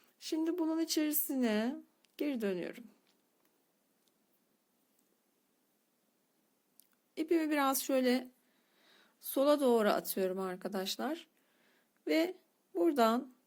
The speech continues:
şimdi hemen bir tane kirpik yapıyorum.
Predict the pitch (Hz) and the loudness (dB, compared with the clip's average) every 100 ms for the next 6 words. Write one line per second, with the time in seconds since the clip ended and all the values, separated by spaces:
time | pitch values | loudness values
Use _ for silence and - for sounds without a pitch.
0 | _ _ - - 311 262 262 285 233 214 | _ _ -12 -8 -4 -4 -2 -2 0 0
1 | 240 254 - _ _ _ _ _ _ _ | -2 -4 -14 _ _ _ _ _ _ _
2 | _ _ _ _ _ _ _ _ _ _ | _ _ _ _ _ _ _ _ _ _
3 | _ - 311 269 226 208 202 233 233 247 | _ -12 -6 -2 0 -2 -2 -6 -4 -6
4 | 254 262 254 254 247 240 240 247 | -4 -6 0 2 2 2 0 -2